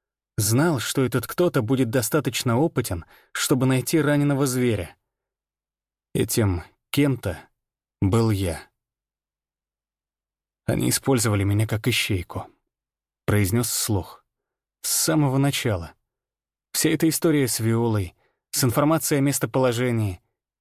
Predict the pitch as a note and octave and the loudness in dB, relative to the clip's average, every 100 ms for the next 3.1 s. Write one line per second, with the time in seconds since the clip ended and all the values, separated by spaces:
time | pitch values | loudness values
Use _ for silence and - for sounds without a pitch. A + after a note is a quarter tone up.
0 | _ _ _ _ _ - - G#2 B2+ A2+ | _ _ _ _ _ -4 -2 2 2 2
1 | A#2+ C3+ A2+ F2+ - - _ _ _ _ | 0 0 0 -4 -12 -20 _ _ _ _
2 | _ _ _ - G2+ G#2 A2 G#2+ F2+ - | _ _ _ -2 2 2 2 0 -2 -8